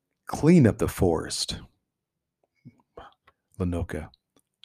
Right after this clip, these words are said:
said, "How do you clean up the forest? What do you mean? The forest is very pristine."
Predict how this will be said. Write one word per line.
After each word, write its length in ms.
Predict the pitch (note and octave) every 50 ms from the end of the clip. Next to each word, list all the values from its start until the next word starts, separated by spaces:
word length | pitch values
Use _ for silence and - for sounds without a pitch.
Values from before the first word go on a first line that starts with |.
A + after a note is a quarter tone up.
| - _ _
said, 400 | - - - - D#2+ D2 C#2+ D2 _
"How 160 | - - G2+ G#2
do 80 | G2+
you 120 | F2+ F2 -
clean 320 | - - - A2 G2+ F#2+
up 80 | F2+ -
the 100 | - -
forest? 560 | - - - G#2 F#2+ - - - - - - - -
What 100 | G2 F#2
do 60 | F#2
you 80 | F2 F#2
mean? 240 | G#2 A2+ G2+ D#2+
The 100 | D#2 E2
forest 400 | - - - G#2+ G#2 G2 E2+ -
is 160 | F#2 F2+ - -
very 380 | - F2+ F2 F#2+ F2+ E2+ E2
pristine." 600 | - - F2 E2 - - - A2 G#2+ F2 D#2+ -